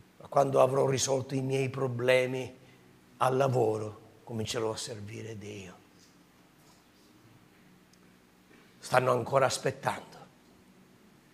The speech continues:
"Per ora non posso", un po' come la parabola del banchetto.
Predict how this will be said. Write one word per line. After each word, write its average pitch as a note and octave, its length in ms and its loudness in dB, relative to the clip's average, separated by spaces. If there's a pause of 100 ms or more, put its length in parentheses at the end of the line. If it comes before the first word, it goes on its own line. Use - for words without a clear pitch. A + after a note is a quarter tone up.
(120)
"Per F3 180 8
ora G3+ 240 10
non G#3 240 4
posso", G#3 340 2
un G#3+ 60 6
po' A#3 120 2
come A#3+ 200 2
la G#3+ 120 6
parabola G3 560 2
del F3 160 2
banchetto. E3+ 720 -4